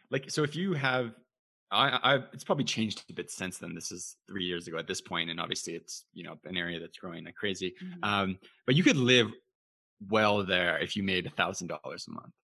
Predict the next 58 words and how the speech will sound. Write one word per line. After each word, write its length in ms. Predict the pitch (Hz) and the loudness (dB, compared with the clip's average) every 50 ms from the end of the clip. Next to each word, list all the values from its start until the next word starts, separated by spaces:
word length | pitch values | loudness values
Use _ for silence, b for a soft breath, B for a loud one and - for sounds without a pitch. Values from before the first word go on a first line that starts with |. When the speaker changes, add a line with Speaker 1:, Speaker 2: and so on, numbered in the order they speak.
| _ _ _ _ _ _ - | _ _ _ _ _ _ -4
Speaker 1:
um, 300 | 101 98 87 85 85 - _ - | -2 -2 -2 -2 -4 -8 _ -4
which 220 | 127 110 - - | -4 -2 0 0
is, 160 | 101 90 - | 0 0 0
like, 180 | 87 87 98 - | -2 -4 0 2
that's 160 | - 98 - | 2 2 2
below 220 | - - 101 101 | 2 2 2 2
the 100 | 95 101 | 2 0
poverty 380 | - - 107 98 90 92 92 90 | 0 4 4 4 4 4 2 4
line. 340 | 85 87 90 87 85 90 92 B B B B B | 4 4 4 4 2 2 -2 B B B B B
One 180 | - 123 143 151 | 4 6 8 8
of 100 | 160 151 | 10 10
the 80 | 139 104 | 10 8
other 120 | 113 113 | 8 6
kind 180 | 113 - 110 101 | 6 6 6 6
of 80 | 95 - | 6 4
side 240 | - 95 95 98 | 4 4 4 4
benefits 400 | 92 95 90 92 - 95 90 - | 2 0 0 2 0 -2 -2 -2
of 120 | - 85 - | -6 -6 -2
lowering 440 | 90 90 90 92 90 90 90 87 90 | 0 0 0 0 0 -2 -4 -4 -4
your 100 | 85 - | -4 -2
income 280 | 92 98 - 98 85 | -2 -4 -4 -6 -8
like 180 | 82 80 - - | -6 -8 -4 -2
that 160 | 92 85 82 | -2 0 0
is 160 | 82 82 - | -2 -4 -6
as 140 | 90 - - | -8 -10 -4
well, 180 | - 98 87 80 | -2 0 0 0
you 120 | 87 90 76 _ | -2 -6 -8 _
lower 220 | 92 101 90 87 85 | -4 -4 -2 -2 -2
your 120 | 85 78 - | -4 -6 -6
tax 320 | - - 92 87 - - - | -4 -4 -4 -4 -4 -8 -10
burden 380 | - 80 78 73 69 65 - | -8 -8 -8 -8 -12 -16 -14
significantly. 680 | - - 95 78 87 87 - _ _ 80 64 71 80 76 b b b b b - | -12 -12 -12 -10 -10 -12 -12 _ _ -18 -16 -14 -16 -16 b b b b b -6
Um, 360 | - - 175 90 87 87 85 - _ _ b b b _ _ _ | -4 -2 -2 -2 -4 -6 -8 -10 _ _ b b b _ _ _
but 100 | 101 110 | 4 6
yeah, 180 | 117 110 92 82 69 | 6 6 4 2 2
if 200 | 113 117 113 143 | 2 2 4 4
you 80 | 151 | 4
made, 160 | 156 156 156 143 | 6 6 8 8
like, 240 | 143 127 120 - - - | 8 8 6 4 -4 -2
fifteen 280 | - - 110 - 123 104 | 0 0 2 4 4 6
hundred 220 | 107 110 107 104 | 6 6 4 6
bucks 220 | 92 98 95 - - | 4 4 2 2 0
a 60 | 104 | 2
month 240 | 95 92 101 113 110 - | 2 2 2 2 2 2
there, 320 | 123 117 123 135 143 - 131 - _ | 2 2 2 0 -2 -6 -14 -6 _
like, 160 | - 85 - - - | -2 -2 -2 -2 0
you're 320 | 98 90 85 82 - - - _ _ _ _ _ _ _ _ _ _ _ _ _ | 2 2 2 2 0 -4 -8 _ _ _ _ _ _ _ _ _ _ _ _ _
cruising. 560 | - - - 160 156 135 - 90 76 78 85 - | -2 8 10 10 10 10 8 4 -2 -4 2 4
And 140 | 120 127 139 | 6 8 8
then 300 | 139 131 131 123 - 104 | 8 8 6 6 4 2
that's 140 | 113 127 - | 0 2 2
the 60 | 135 | 4
type 140 | 123 127 104 | 4 4 2
of 80 | 113 - | 4 4
thing 140 | 120 113 | 6 6
where 100 | 110 101 | 8 8
you 120 | 101 101 95 | 6 4 4
can 200 | - 104 92 | 2 0 0